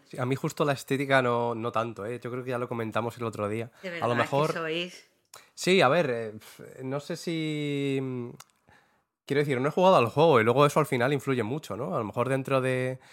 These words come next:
Speaker 1: de este contexto mola más, pero al final lo comparábamos, era con Hora de Aventuras, ¿no? Creo que fue.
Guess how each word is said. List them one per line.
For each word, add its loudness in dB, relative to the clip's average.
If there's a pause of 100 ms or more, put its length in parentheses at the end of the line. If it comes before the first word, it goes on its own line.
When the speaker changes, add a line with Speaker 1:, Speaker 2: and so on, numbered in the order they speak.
(160)
Speaker 1:
de -2
este -2
contexto -2
mola 0
más, 2
pero 0
al 2
final 0
lo -4
comparábamos, 0 (120)
era -6
con 0
Hora 2
de 4
Aventuras, 0
¿no? -8
Creo -4
que -2
fue. -10